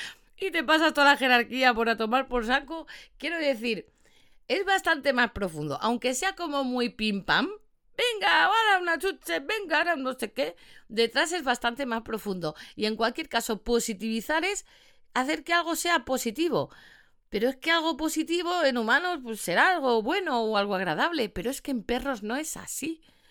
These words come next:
Porque en perros es "me gusta,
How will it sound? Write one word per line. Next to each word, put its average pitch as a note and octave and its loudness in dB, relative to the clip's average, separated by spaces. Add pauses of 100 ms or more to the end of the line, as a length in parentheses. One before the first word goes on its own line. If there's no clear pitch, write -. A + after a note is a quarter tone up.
(260)
Porque G3+ -4 (1000)
en F#3+ -8
perros C4 -4
es G3+ -4 (260)
"me E3+ -6
gusta, C#4+ -4